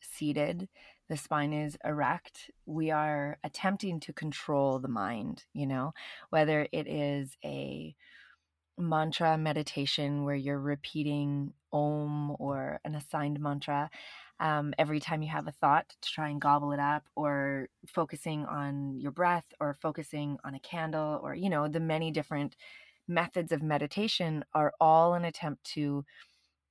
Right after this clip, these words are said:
master your mind. So there's control, there's focus, there's doing inside of the meditation. And my understanding of meditation is all of these techniques are eventually to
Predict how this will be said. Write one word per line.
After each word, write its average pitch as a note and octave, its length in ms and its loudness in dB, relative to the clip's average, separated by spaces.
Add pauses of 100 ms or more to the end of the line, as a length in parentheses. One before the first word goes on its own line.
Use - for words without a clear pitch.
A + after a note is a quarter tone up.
(220)
master D#3 640 2
your D3 180 0
mind. B2+ 560 -2
So D3+ 220 -2
there's C#3+ 480 0 (280)
control, D#3 640 4
there's C#3+ 240 -2
focus, D3 720 2
there's C#3 260 -2
doing C#3 800 0
inside D3 420 0
of C#3+ 120 -4
the D3 60 -2
meditation. C3+ 720 -4 (580)
And F3 180 2 (340)
my F#3+ 340 6
understanding F#3+ 480 2
of D#3+ 60 0
meditation D3+ 560 -2
is C#3 180 -4
all E3+ 180 8
of F#3+ 140 0
these E3+ 260 -4
techniques E3 760 -4
are D#3 160 4
eventually F3 560 0
to - 140 -6